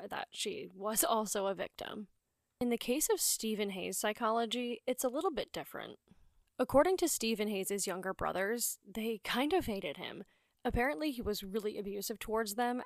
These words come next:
and liked torturing them and doing mean shit just for fun. Now, they had a really abusive father as well,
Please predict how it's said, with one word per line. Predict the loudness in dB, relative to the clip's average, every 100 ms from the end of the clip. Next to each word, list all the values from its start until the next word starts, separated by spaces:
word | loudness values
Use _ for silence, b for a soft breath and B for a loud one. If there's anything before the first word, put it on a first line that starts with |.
| -4
and | -4
liked | 0 2 2 0 0
torturing | 0 0 -2 0
them | 0 -2
and | -4 -2
doing | 0 0 -2
mean | -2 -2
shit | 0 -2 -2
just | -6 -4 -6
for | -6
fun. | -8 -8 -10 -10 -16 -18 _ _ _ _ _ _ _
Now, | -2 2 2 0 _
they | 4 4
had | 6 4
a |
really | 4 2 2 0 0
abusive | -2 -2 -2 -4
father | 0 2 2
as | -2 -4
well, | 0 2 2 0